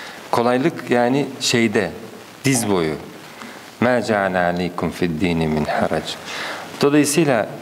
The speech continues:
yeter ki ibadete bir başlasın. Hemen yani hiç kılmayan mesela, namaz kılmayan bir kimse. Ya sen hele bir farzlarından başla. Tamam, ilk anda camiye de gelme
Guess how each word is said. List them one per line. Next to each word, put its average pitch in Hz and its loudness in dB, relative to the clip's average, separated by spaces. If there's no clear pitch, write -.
yeter 143 2
ki 123 2
ibadete 113 2
bir 107 2
başlasın. 98 0
Hemen 110 2
yani 90 2
hiç - -2
kılmayan 87 2
mesela, 78 0
namaz 85 0
kılmayan 78 0
bir - -8
kimse. - -4
Ya 123 4
sen 120 2
hele 120 4
bir 117 4
farzlarından 101 2
başla. 82 -2
Tamam, 110 2
ilk 123 2
anda 107 2
camiye 101 4
de 98 2
gelme 90 2